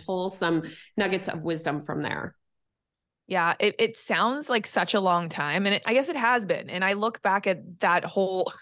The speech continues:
Speaker 2: <laughs> career I've had and think, you know, "Where did the time go? And how did I end up here?" You know, because at this age, I'm forty-two now, twenty-two years, I, I decided to go to beauty school when I was in high school. So my so-, uh, junior year of high school, one of my girlfriends was like,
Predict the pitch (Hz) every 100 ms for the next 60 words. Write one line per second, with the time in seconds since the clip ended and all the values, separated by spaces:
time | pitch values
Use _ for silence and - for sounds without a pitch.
0 | - - - - - - 220 240 247 185
1 | 185 180 165 170 185 180 190 170 175 -
2 | 190 170 170 196 196 180 170 180 170 151
3 | 151 226 330 - - - - 208 202 190
4 | 185 180 - _ - 208 196 202 202 180
5 | 175 175 175 180 175 - - 175 151 -
6 | 190 170 180 208 202 190 180 202 196 208
7 | 190 180 196 190 185 196 170 170 175 180
8 | 175 196 190 190 180 185 185 170 - 175
9 | 175 - 208 - 220 233 247 202 196 180
10 | 175 196 208 180 170 170 170 175 180 170
11 | 165 185 226 - 143 - 175 175 170 202
12 | 185 - 190 180 - - 165 262 285 262
13 | 202 196 170 160 160 165 170 175 175 175
14 | 170 - 165 165 165 156 151